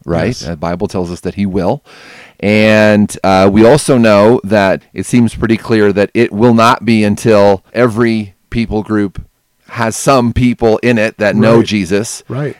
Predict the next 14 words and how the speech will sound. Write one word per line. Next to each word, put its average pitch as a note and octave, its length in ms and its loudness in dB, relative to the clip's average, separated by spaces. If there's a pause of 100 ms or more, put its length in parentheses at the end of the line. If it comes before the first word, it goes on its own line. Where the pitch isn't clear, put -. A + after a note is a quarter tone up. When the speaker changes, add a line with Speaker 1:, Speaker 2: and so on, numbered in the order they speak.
Speaker 1:
And G#2+ 320 2
so, A2 500 2
uh, G2+ 300 2
you A2+ 100 -2
know, G2+ 240 4
in G#2 140 2
the, F#2+ 380 2 (120)
the G2+ 80 -6
talk B2 280 0
that A2+ 120 0
I A2 140 4
give G#2 180 2
about G2 360 2
this, G2 400 0